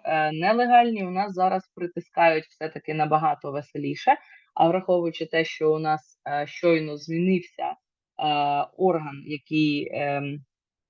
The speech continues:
регулює, власне, діяльність казино, тож у нас був країл, Комісія з регулювання азартних ігор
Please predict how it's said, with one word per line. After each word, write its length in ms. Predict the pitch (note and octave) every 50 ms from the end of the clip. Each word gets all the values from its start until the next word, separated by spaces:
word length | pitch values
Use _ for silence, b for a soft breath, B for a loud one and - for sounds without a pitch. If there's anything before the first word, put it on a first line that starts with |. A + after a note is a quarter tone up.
| _ _ _ _ _
регулює, 720 | - D#3+ D#3 D3+ D#3 E3 E3+ E3+ D#3+ D#3 D#3+ D3+ D3+ D3 - _
власне, 440 | - D3+ D#3+ D#3 D3+ - - D3 D3
діяльність 500 | C#3+ D#3 E3 D#3 D3 D3 D3 C#3+ _ _
казино, 440 | - D#3+ D#3 F3 F#3+ A3+ C4+ D#4+ D#4+
тож 160 | - F3 E3+
у 40 | E3
нас 180 | E3 E3 D#3+ D3+
був 220 | D3 E3+ F3+ E3+ - _ _ _
країл, 460 | D3+ D#3 D#3+ D#3+ G3 C4+ D#4 E4 E4 b b b b b b b
Комісія 480 | _ F3+ F3+ F#3+ F#3+ F#3 F#3+ - E3+ E3
з 60 | D#3+
регулювання 600 | E3 D#3+ D#3+ E3 E3 E3 D#3 E3 E3 E3 D#3+ D#3
азартних 380 | D#3 D#3 D#3+ - _ D#3+ D#3+ -
ігор 260 | A#3+ A#3 G#3+ F#3+ F#3+